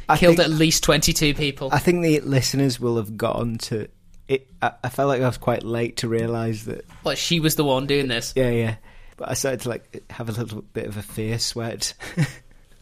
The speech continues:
Speaker 2: Oh, no.
Speaker 1: This is horrible.
Speaker 2: This is all
Speaker 1: She couldn't have, could she?
Speaker 2: Well, it's like, it's like
Speaker 1: It's like I was, I was like ten chil-, I was like ten children in before I'd realised that
Speaker 2: Mm.
Speaker 1: she was doing this.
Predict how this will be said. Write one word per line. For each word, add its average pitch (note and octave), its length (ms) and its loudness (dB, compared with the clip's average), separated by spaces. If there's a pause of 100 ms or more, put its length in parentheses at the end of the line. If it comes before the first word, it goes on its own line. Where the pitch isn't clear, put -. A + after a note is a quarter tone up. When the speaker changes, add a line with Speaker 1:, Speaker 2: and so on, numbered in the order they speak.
(160)
Speaker 2:
Oh, G3 200 -2
no. E3 220 -2
Speaker 1:
This E3 120 4
is - 160 -4
horrible. A#2+ 680 4 (680)
Speaker 2:
This G#3+ 140 2
is E3 140 2
all F3 140 8
Speaker 1:
She - 100 8
couldn't B3 380 4
have, - 340 -2
could D#3 180 2
she? G#3 360 4 (720)
Speaker 2:
Well, - 140 -4 (400)
it's A#3+ 200 -2
like, C4+ 240 -2
it's G3+ 160 0
like A3 100 6
Speaker 1:
It's - 100 4
like G3 140 4
I F#3 40 6
was, - 320 0
I F3 40 2
was E3+ 100 2
like G3 160 2
ten F3+ 240 6
chil-, D#3 260 4 (400)
I C#3+ 60 -8
was C#3+ 100 -4
like D#3 240 -2
ten D3+ 260 2
children B2+ 440 0
in A#2+ 180 0
before B2 240 -4
I'd A2 160 -6
realised F2+ 540 -6
that - 140 -6
Speaker 2:
Mm. - 40 -10
Speaker 1:
she - 140 -6
was A#2 100 -2
doing B2 320 0
this. A2 240 -6